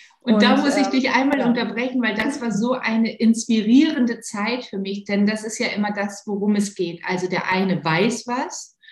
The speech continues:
Speaker 2: Mhm.
Speaker 1: nämlich theoretisch, und der andere weiß was, nämlich praktisch. Und damit waren wir ein super Team, wo wir
Speaker 2: Absolut.
Speaker 1: unsere Wege,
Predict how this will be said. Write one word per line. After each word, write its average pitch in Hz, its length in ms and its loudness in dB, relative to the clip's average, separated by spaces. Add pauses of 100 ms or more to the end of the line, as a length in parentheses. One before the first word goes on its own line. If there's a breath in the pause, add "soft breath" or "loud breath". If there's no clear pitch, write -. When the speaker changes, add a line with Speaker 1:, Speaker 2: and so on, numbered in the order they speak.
Speaker 2:
Mhm. 220 160 2
Speaker 1:
nämlich 196 440 4
theoretisch, 190 840 0 (500 loud breath)
und 208 220 6
der 208 160 0
andere 208 320 0
weiß 220 360 0
was, 240 220 -4
nämlich 220 380 0
praktisch. - 640 -8
Und 185 160 2
damit 202 400 2
waren 202 260 2
wir 196 120 -2
ein 185 160 0
super 214 400 -4
Team, 226 480 2
wo 208 340 -6
wir 208 140 0
Speaker 2:
Absolut. 196 260 -2
Speaker 1:
unsere 196 180 -6
Wege, 196 400 -4